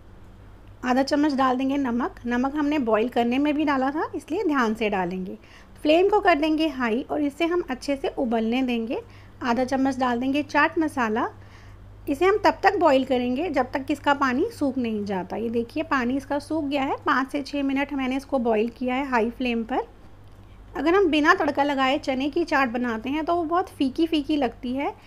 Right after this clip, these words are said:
इससे इसके मसाले चने के अंदर तक चले जाते हैं।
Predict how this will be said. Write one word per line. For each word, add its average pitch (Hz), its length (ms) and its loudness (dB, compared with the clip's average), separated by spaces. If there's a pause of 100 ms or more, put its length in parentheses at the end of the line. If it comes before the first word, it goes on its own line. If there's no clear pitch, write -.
(340)
इससे 359 280 0
इसके 359 220 -2
मसाले 285 440 2
चने 262 300 -2
के 262 140 -6
अंदर 254 340 -2
तक 440 220 -4
चले 233 300 -2
जाते 202 340 -6
हैं। 226 200 -10